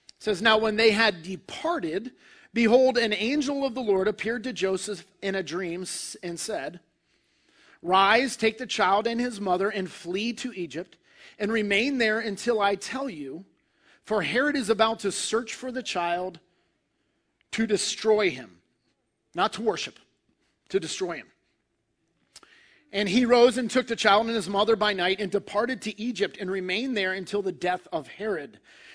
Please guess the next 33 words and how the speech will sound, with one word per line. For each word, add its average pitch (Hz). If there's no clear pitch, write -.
This 196
was 226
to 214
fulfill 196
what 196
the 202
Lord 185
had 202
spoken 190
by 196
the 226
prophet, 170
'Out 190
of 185
Egypt 170
I 160
call 147
my 151
son.'" 139
Then 202
Herod, 196
when 202
he 202
saw 285
that 247
he 214
had 185
been 175
tricked -
by 185
the 175
wise 185
men, 139